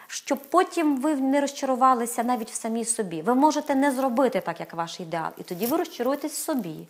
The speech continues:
Я би радила знайти людей, яких ви поважаєте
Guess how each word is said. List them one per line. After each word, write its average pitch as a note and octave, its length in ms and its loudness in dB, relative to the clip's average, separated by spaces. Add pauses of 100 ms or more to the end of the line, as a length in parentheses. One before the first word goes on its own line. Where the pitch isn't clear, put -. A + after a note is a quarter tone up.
(920)
Я C4+ 260 4
би E4 140 4
радила D#4 640 2
знайти C4+ 520 -2
людей, D4+ 420 2
яких D4 360 -2
ви C#4+ 100 2
поважаєте G#3+ 1000 -2